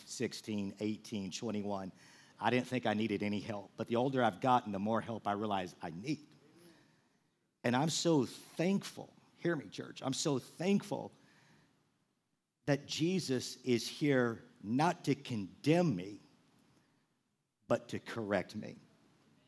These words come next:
I, I, I think we might not want to admit this, but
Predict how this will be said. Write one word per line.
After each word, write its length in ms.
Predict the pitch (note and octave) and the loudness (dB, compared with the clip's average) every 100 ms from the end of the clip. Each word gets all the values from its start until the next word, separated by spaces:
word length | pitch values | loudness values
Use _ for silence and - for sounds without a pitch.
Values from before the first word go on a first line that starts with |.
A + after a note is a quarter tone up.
| _ _ - - _ | _ _ -20 -20 _
I, 100 | B2 C3 | 0 2
I, 120 | C#3+ C#3+ | 2 0
I 80 | C#3 | -4
think 260 | - E3+ D#3+ | 0 0 2
we 100 | D3 | 6
might 280 | C#3 C#3+ C#3+ - - | 8 6 4 -14 -12
not 360 | - C#3+ D3 C3 | 4 8 8 6
want 260 | C3 C#3+ C#3+ | 4 4 2
to 120 | - | -4
admit 460 | A#2+ G#2+ A2 C3 C3 | -2 0 2 2 2
this, 240 | G#2+ A2+ | -2 -2
but 220 | - A#2+ | -2 -6